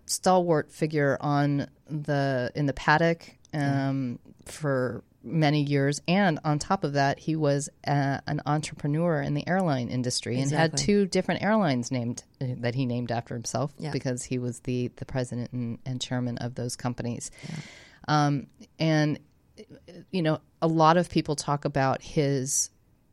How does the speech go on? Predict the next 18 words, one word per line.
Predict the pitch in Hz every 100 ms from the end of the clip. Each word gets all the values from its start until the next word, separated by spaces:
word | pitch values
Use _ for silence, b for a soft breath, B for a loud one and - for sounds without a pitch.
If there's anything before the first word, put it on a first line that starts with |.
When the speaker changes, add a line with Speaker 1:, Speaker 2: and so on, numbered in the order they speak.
| _ _ -
Speaker 1:
um, | 160 143 135 - - _ _ _ _ - -
comeback | - 202 180 120 139 - - - - -
after | 143 - 147 131 -
a | 143
very | 135 135 147 147 147 143 143 b b b b
severe | - 147 139 147 143 135
accident | 139 139 - 131 131 -
at | 135
the | 139
German | 143 139 135
Grand | 131 131 131
Prix | - 135 131
in | 127
nineteen | 127 127 - 135 131 123
seventy-six, | - 131 120 113 - 214 - - - _ b b b b b
where | - 151 139 135
he | 135 - 135 135 123 139 -
was, | 139 131 131 127 -